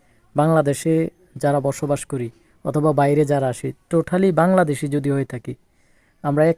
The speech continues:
কথায় বলতে পারি যে কোনো প্রকারের ভোট পাবে না। কিন্তু এটার ভিতরে প্রবেশ করলে আমি কমেন্টে একটু দেখাবো। এখানে যেহেতু ভোট চাইছে যে কে বিজয়ী,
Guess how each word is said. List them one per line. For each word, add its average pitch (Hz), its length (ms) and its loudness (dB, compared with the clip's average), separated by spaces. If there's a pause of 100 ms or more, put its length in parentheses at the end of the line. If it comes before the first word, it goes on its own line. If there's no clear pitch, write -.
কথায় 165 260 0
বলতে 170 260 2
পারি 156 200 0
যে 180 180 -2
কোনো 147 260 -2
প্রকারের 143 360 -2
ভোট 131 180 -4 (100)
পাবে 127 200 -2
না। 123 100 -6
কিন্তু 143 280 -6
এটার 170 280 0 (720)
ভিতরে 190 380 2
প্রবেশ 165 380 2
করলে 175 240 2
আমি 151 160 2
কমেন্টে 151 420 0
একটু 160 160 -4
দেখাবো। 156 420 -2
এখানে 160 280 -2
যেহেতু 175 340 0
ভোট 170 220 2 (100)
চাইছে 131 440 -4
যে 131 240 -4 (180)
কে 196 220 4
বিজয়ী, 131 400 -2